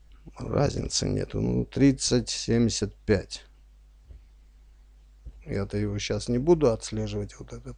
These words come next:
товар. Ну, пусть будет. Теперь копируем в первый раз. Опять же, ну и в первый, во второй, всегда.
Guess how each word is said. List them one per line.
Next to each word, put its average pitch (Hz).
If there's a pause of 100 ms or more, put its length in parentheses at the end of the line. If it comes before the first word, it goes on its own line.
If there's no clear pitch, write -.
товар. 104
Ну, 135 (320)
пусть 113
будет. - (920)
Теперь 160 (1800)
копируем 135 (880)
в -
первый 123
раз. 107
Опять 113
же, 131
ну 202
и 127
в -
первый, 147
во 110
второй, 123
всегда. 120